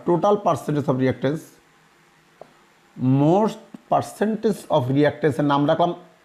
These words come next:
এক্সটি বা total percentage of reactance। আমার আছে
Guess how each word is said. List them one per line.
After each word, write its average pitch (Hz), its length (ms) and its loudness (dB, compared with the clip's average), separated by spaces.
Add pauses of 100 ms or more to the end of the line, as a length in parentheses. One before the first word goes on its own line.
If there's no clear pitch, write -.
(300)
এক্সটি 156 640 -2 (1400)
বা 135 180 -2
total 180 200 2
percentage 143 400 -2
of 117 80 0
reactance। 117 340 -4 (580)
আমার 139 300 2 (1800)
আছে 160 480 2